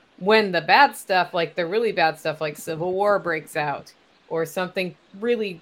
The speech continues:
catastrophic happens, you've got what you need anyway, but you didn't do it in a way that sacrificed long-term flexibility for surviving in this world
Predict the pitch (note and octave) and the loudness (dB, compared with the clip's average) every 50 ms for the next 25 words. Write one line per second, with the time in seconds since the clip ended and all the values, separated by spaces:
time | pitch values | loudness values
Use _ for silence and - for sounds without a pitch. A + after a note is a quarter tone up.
0 | _ _ - - A3 G#3+ G#3 F#3+ D#3+ D3+ - - G3+ G3+ F#3+ F#3 - E3+ D#3+ - | _ _ -12 -4 -2 0 0 0 -2 -6 -6 -2 0 0 0 0 0 -4 -8 -8
1 | - - G#3+ A#3 B3 - F#3 E3+ D#3+ D#3 D#3+ D#3 D3+ - _ _ _ _ _ _ | -6 -2 -2 -2 0 -2 -2 -4 -4 -6 -8 -12 -14 -20 _ _ _ _ _ _
2 | _ _ _ _ _ - _ _ _ _ - G#3 A3+ A#3+ G3 F#3 - A#3+ B3 C4+ | _ _ _ _ _ -20 _ _ _ _ -4 -2 -2 -2 -2 2 6 8 8 10
3 | C4+ A3 A#3 A3 G#3 G#3 G3+ G#3 G#3 G3 F#3 F#3+ G3 A#3 C4 A#3+ F#3+ F3 E3+ E3 | 8 8 6 4 4 0 -2 -2 -2 -2 -2 -2 -2 0 -2 -2 -2 -2 0 0
4 | D#3+ D#3+ D#3+ D#3+ D#3+ E3 - _ _ - G3 G3+ G#3 G3 - A#3 B3+ A#3+ B3 A#3 | 0 0 0 -2 -4 -6 -10 _ _ -4 -4 -2 -2 -4 -2 -2 -2 -2 -2 0
5 | - A3 G#3+ G#3 G3 F#3+ F#3+ F#3 F3+ F#3+ F#3+ F#3+ F#3+ F3 F3+ - - - - G3 | 0 2 2 2 0 -2 -2 -2 0 2 2 2 2 0 -2 -6 -6 -2 2 4
6 | F#3+ F#3+ - - G3 - - G3+ F3+ F3 E3+ E3 D3+ - - _ _ _ _ _ | 4 4 2 -2 -6 -2 0 2 2 2 0 -2 -6 -10 -16 _ _ _ _ _
7 | _ _ _ - G3 F#3+ F#3+ F#3+ F#3 - - - G3 F3+ F3+ F3 F3 E3+ D#3+ D#3 | _ _ _ 0 2 2 2 2 -2 -6 -6 -4 -4 -2 -2 -2 -4 -6 -10 -12
8 | D3+ D3+ _ _ _ - - - F#3+ F3+ F3 - - E3+ D#3 F3 F3+ F3+ F#3 E3+ | -14 -18 _ _ _ -14 -4 0 0 0 0 -4 -8 -6 -4 -4 -2 -2 -2 -4
9 | D3+ D3 D3 D3+ D3+ - _ _ _ _ _ _ _ - F3 D#3+ D#3+ D#3+ D#3 D3+ | -4 -8 -10 -10 -14 -18 _ _ _ _ _ _ _ -4 -2 0 0 0 0 0
10 | D3 D3 D3 D3 _ _ _ _ _ _ _ _ _ _ _ _ - - G#3 G3+ | -2 -4 -6 -8 _ _ _ _ _ _ _ _ _ _ _ _ -4 -2 0 4
11 | F#3 G3 G3 G3 F#3 F#3 F3+ F#3 F3 E3+ F#3+ G#3 G#3 - - F3 E3 D3 G#2+ - | 6 6 6 6 4 0 -2 -2 -2 -2 -4 -4 -6 -6 -6 -4 -4 -4 -4 -8
12 | - | -12